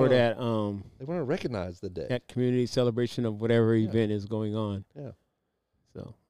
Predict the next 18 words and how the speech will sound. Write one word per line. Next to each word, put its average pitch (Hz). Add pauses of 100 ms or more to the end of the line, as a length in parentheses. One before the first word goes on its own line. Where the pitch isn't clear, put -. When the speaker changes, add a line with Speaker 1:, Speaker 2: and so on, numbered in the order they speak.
Speaker 2:
yeah. 107 (260)
Speaker 1:
And, 135 (160)
and, 139 (200)
you 170
know, 147
and 127
then 131 (600)
in 175
the 139 (180)
early 147 (120)
planning 120
of, 92 (460)
if, 131 (120)
if 139
the 147
event 135
is 90
young, 87